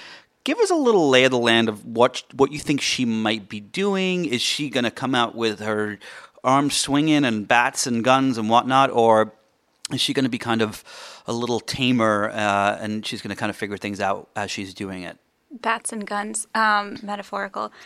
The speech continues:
Speaker 2: <laughs> So,
Speaker 1: <laughs>
Speaker 2: so I guess we're getting, we got a little preview of how she would kind of approach things in the run-up to,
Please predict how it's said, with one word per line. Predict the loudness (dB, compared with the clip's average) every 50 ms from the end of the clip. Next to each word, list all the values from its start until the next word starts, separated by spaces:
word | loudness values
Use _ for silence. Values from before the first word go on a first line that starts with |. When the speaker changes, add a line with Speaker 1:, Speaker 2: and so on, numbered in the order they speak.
| -20 -10 -2 2
Speaker 2:
<laughs> | 2 4 6 6 4 4 4 2 -4 -4 -2
So, | 0 4 6 8 8 8 6 4 0 -4 -4 -4 -8
Speaker 1:
<laughs> | -8 -10 -12 -18 -4
Speaker 2:
so | 2 6
I | 6 6 8
guess | 6 4 4 2 -2 -8 -2
we're | 2 2 2
getting, | 2 4 4 6 6 6 4 2 0 0
we | 2 4
got | 6 6 6
a | 6
little | 4 4 2
preview | 2 0 -2 -2 -2 0 0 2 2
of | 2 2 0 -2 -12 -20 -20 -20 _ _ _ _ -10
how | -2 2 4 4 4 4 2
she | -2 -4 -4
would | -6 -6 -4
kind | -2 -2 -2 0
of | 0
approach | -2 -6 -6 -6 -6 -6 -4 -4 -4 -4
things | -2 0 -2 -2 -2 -4 -6 -8 -6
in | -6 -6 -4
the | -2 -4 -4 -4
run-up | -2 -2 -2 0 2 0 0 -2 -4 -8
to, | -6 -4 -4 -4 -4 -4 -4 -6 -6 -8 -10 -12